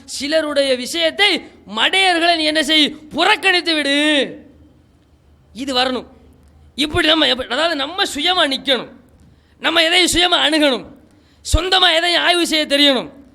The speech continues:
சொந்தமா எந்த ஒன்றையும் உள்நோக்க-, நோக்குவதற்கு நமக்கு அப்படி ஒரு அறிவுத்திறன் இருக்கணும், அதை வளர்த்து கொள்ளணும். அதெல்லாம் வளர்க்காம எல்லாரும் சொல்றதை சரிப்படுத்திக்குவோம்னா நம்ம என்ன ஆயிடுவோம்? நம்முடைய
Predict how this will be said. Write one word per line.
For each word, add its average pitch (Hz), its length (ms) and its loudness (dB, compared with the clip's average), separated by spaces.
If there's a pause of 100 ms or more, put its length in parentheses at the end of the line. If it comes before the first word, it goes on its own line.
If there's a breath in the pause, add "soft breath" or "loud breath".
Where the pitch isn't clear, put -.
(300 soft breath)
சொந்தமா 359 400 0
எந்த 339 300 0
ஒன்றையும் 330 640 0
உள்நோக்க-, 330 800 2
நோக்குவதற்கு 311 640 0
நமக்கு 285 580 -2
அப்படி 311 240 -2
ஒரு 302 140 2
அறிவுத்திறன் 311 640 0
இருக்கணும், 254 460 -2 (220)
அதை 277 180 -4
வளர்த்து 262 360 -2
கொள்ளணும். 240 380 0 (360 loud breath)
அதெல்லாம் 330 420 -4
வளர்க்காம 285 420 -4 (140)
எல்லாரும் 311 440 -2
சொல்றதை 320 280 0
சரிப்படுத்திக்குவோம்னா 294 1080 -2 (480 soft breath)
நம்ம 277 200 -2
என்ன 294 180 2
ஆயிடுவோம்? 285 560 2 (320 loud breath)
நம்முடைய 277 500 0